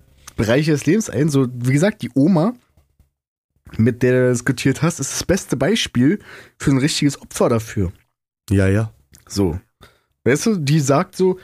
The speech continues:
Speaker 1: „Nee, wenn das Z D F oder das Erste es nicht berichtet, dann kann das nur Müll sein“, so.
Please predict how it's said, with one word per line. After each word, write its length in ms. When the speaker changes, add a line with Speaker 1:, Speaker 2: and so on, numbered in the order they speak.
Speaker 1:
„Nee, 240
wenn 160
das 200
Z 280
D 100
F 300
oder 140
das 160
Erste 380
es 140
nicht 220
berichtet, 600
dann 480
kann 240
das 220
nur 100
Müll 260
sein“, 280
so. 220